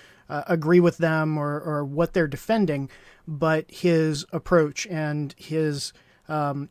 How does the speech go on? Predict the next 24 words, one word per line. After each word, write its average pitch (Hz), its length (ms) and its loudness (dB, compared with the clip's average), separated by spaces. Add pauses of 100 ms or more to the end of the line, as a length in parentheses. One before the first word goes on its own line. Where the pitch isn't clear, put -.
dedication 156 640 0 (300)
to 160 200 2
what 147 200 -2
his 135 140 -6
job 131 340 -4
is, 76 240 -16 (400)
uh, 135 320 -6 (280)
that 151 280 -2
stands, 147 580 -4
that 170 180 2
stands 151 400 -2
among, 143 460 -4 (720)
you 151 140 -6
know, 143 120 -4
the 135 140 -10
top - 420 0 (520)
things 175 260 0
that 151 80 -8
you 151 140 -4
would 143 100 -8
expect 123 400 -10
from 151 160 -8
an 139 80 -8
attorney. 139 420 -8